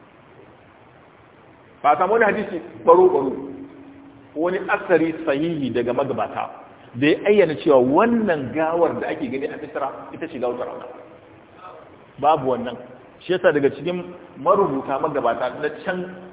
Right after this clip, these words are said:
da daddu, mutaqaddimin, ba ka samu wanda ya ta'arrud ga wannan magana. Yanzu ka karanta Ibn Kathir. Kun gani? Ka karanta tafsir Tabari, ka karanta, eh, kun gani irin wannan taf-, tafasir ne. Wani suke da al-,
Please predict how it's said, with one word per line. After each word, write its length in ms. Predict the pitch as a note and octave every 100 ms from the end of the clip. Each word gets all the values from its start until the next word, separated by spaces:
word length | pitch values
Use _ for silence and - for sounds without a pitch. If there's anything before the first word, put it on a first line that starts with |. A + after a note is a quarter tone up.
| - -
da 120 | C3
daddu, 340 | C3+ C3+ D3 C3+ - - - - - -
mutaqaddimin, 800 | C3+ C#3 C3+ D3 B2+ D3 D3+ F#2+ - - - - B2+
ba 160 | D3+
ka 140 | E3+ D3+
samu 240 | E3 D#3 C#3
wanda 200 | D3+ D3
ya 80 | C#3+
ta'arrud 560 | C#3 D#3 D3+ D3 C3
ga 80 | B2
wannan 280 | B2+ C3 A2+
magana. 260 | A2+ A2+ A2 - - - - - - - - - - - - _ - - - - - - - -
Yanzu 320 | D#2 C#3+ E3 A3
ka 80 | G#3
karanta 220 | G3 E3+
Ibn 160 | F3 E3+
Kathir. 260 | C3+ D3 A#2 - - - - - - - - - - - - -
Kun 120 | C#3
gani? 200 | D3+ E3 D3 - - - - -
Ka 80 | B2
karanta 300 | D#3+ D3+ C#3 -
tafsir 240 | B2+ D3+ B2+
Tabari, 340 | D3 C3+ C3+ C3+
ka 80 |
karanta, 280 | C3 D3+ C#3 D3+
eh, 120 | F3+
kun 100 | F3+
gani 160 | F3+ F#3
irin 160 | E3+ D#3
wannan 220 | D#3 D3 -
taf-, 240 | C3 - -
tafasir 340 | A2 C3 C#3+ G#2+
ne. 80 | G2 - - - - D3 - - - - - - -
Wani 140 | C#3+
suke 140 | D#3+ C3+
da 60 |
al-, 200 | C#3 D3